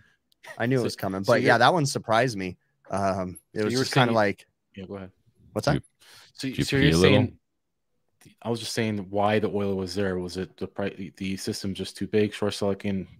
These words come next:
Speaker 2: Like, what's, what's going on? You were
Speaker 1: It was
Speaker 2: saying?
Speaker 1: a very poor designed system. So if you can picture this, uh, reach-in cooler is part of an island in a restaurant. Okay, an island is, uh, a giant station that is,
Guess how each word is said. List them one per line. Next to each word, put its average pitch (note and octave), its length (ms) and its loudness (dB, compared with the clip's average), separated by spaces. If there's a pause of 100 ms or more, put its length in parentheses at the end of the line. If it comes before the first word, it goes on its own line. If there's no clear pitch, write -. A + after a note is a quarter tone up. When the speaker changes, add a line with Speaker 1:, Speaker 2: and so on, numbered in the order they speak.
Speaker 2:
Like, F2+ 200 -8
what's, - 500 -10
what's G2 120 -10
going F#2+ 180 -6
on? G#2 200 -6 (100)
You G2+ 80 -6
were G2+ 80 -6
Speaker 1:
It C3+ 60 2
was C3 140 2
Speaker 2:
saying? B2 120 0
Speaker 1:
a - 20 -10
very C#3+ 520 2
poor C3 420 -2
designed G#2 800 -4
system. F2 580 -6
So B2 240 4
if A#2 100 -2
you C#3 120 0
can D3 180 0
picture A#2+ 600 -2 (200)
this, B2 640 2
uh, G2+ 520 2 (440)
reach-in C#3 600 -2
cooler C#3+ 440 0
is A2+ 140 -4
part B2+ 240 0
of A2 100 -2
an F#2 100 -4 (100)
island G2 600 -4 (160)
in G2+ 120 -6
a F#2 60 -6
restaurant. F2+ 540 -6
Okay, G#2 260 -2
an G2+ 160 -2
island D3 460 6
is, A#2 380 -2
uh, F#2+ 320 0 (100)
a G#2+ 80 -2
giant A#2+ 540 -2
station G2+ 800 -4 (260)
that A2+ 320 2
is, A2 320 -2